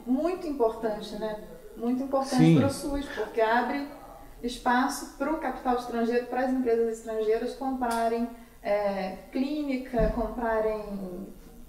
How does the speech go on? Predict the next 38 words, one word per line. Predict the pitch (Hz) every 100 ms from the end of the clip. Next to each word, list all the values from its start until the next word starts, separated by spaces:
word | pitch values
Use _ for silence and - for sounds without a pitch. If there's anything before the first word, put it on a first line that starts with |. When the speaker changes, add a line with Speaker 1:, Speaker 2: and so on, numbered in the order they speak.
| - -
Speaker 1:
enfim, | 226 254 240 196 190 - - -
tudo, | 480 240 240
né? | 254 269 - - - - - 240
O |
que | 320 320
que | 311
não | 294
tava | 277 247 254
proibido | 247 233 220 196 190
de | -
comprar? | 220 208 208 170 170 - -
Speaker 2:
É, | 262 233
na | 147 175 202
verdade, | 196 180 185 196
o | 196
capital | 196 - 185
estrangeiro | 180 170 139 131 127
sempre | - 156 156
esteve | - 139 131
na | 127
saúde, | 127 131 117 165 220 139 139
mas | 143 147 131 147
ela, | 156 139 147 151 147 135 117 - 123
é, | 117 113 113 117
essa, | 127 - 139 113
essa | 139 127 139
nova | 127 127 127
lei, | 127 131 139
então, | 143 143 139 165 - - - -
é, | 139
a | 143
novidade | 135 131 139 131 143 151 165
é |
que | 165
ela | 170 170
permite | 175 160 156 160 156
a |
entrada | 156 - 143 151 156 160 165